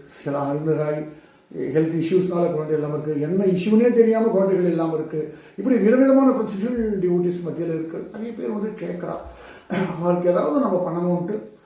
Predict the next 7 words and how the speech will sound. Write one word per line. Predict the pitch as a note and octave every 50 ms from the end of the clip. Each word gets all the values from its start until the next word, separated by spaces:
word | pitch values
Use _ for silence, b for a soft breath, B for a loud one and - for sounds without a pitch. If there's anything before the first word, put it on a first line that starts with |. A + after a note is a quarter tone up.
| b b b
ஒரு | - - -
சின்னதா | F#3+ F#3+ G#3 B3+ C4+ C4 B3
சந்தான | G#3 - F3 F#3 F3+ A#3 A#3 A3+ G#3
கோபாலகிருஷ்ண | G3 F#3 F3 - E3 E3 E3+ F3 F3 D#3 - D3+ D3 - - D#3 D3+ C#3+ C3
விக்கிரகம் | D3 D3 - - - - E3+
ஒண்ணு | D#3+ D3+ C#3+ C#3+ D3 D3
வாங்கியிருக்கோம். | D3 C#3+ D3 C3 - - - -